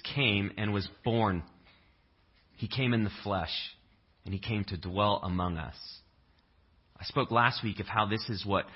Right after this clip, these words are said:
links us to God. It's, God is approachable. Many times we've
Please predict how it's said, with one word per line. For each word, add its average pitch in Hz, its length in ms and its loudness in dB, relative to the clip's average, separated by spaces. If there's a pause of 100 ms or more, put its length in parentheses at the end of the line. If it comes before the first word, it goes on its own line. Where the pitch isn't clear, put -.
(200)
links 117 400 2
us 92 220 0
to 101 60 -4
God. 101 180 4
It's, - 120 -8 (800)
God 110 220 4
is 98 120 0
approachable. 90 800 -2 (960)
Many 117 180 2
times 120 320 2
we've 110 120 2